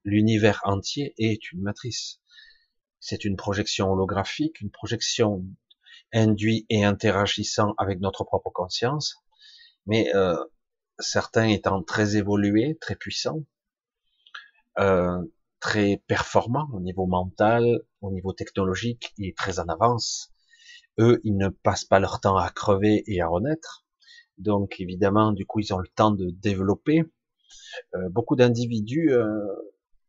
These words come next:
par exemple, pour donner juste ce petit exemple tout bête, qui ont réussi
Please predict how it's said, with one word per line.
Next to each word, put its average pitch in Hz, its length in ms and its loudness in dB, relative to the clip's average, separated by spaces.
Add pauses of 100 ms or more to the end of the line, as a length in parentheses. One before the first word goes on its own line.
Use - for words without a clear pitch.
(100)
par - 160 -8
exemple, 120 520 -4 (360)
pour - 100 -10
donner 123 200 -4
juste 131 340 -8
ce 104 60 -6
petit - 260 -12
exemple 98 500 0 (220)
tout - 120 -8
bête, 135 320 -2 (720)
qui - 120 0
ont 120 200 6
réussi 139 640 -2